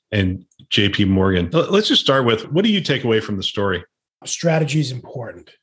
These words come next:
Speaker 2: And I'm gonna akin this to if Apple's sitting in a boat that wants to get into healthcare, but everybody's going their own direction, everybody has an oar, all you're gonna do is spin in a circle.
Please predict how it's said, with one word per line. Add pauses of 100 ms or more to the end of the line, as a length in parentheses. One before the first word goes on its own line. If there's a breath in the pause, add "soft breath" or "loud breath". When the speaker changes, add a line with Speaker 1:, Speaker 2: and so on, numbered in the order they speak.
(120)
Speaker 2:
And
I'm
gonna
akin
this
to
if
Apple's
sitting
in
a
boat
that
wants
to
get
into
healthcare,
but
everybody's
going
their
own
direction,
everybody
has
an
oar, (420 soft breath)
all
you're
gonna
do
is
spin
in
a
circle.